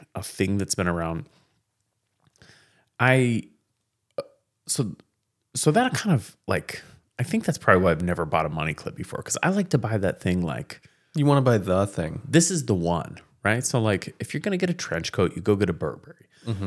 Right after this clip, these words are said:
Speaker 1: And if you don't get a Burberry, then you're maybe not even really wearing a trench coat,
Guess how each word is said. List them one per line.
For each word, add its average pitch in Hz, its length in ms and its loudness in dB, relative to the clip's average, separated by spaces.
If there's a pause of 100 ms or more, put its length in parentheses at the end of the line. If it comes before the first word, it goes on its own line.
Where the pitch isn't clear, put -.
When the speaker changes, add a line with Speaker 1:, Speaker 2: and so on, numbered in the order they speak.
(200)
Speaker 1:
And 117 80 4
if 123 80 2
you 143 60 2
don't 180 240 2
get 208 100 2
a 185 40 2
Burberry, 90 720 4 (360)
then 147 280 2
you're 151 160 2
maybe 180 260 6
not 131 280 4
even 110 300 4
really 98 380 6
wearing 87 520 0
a 76 40 -6
trench - 480 -6
coat, - 260 -12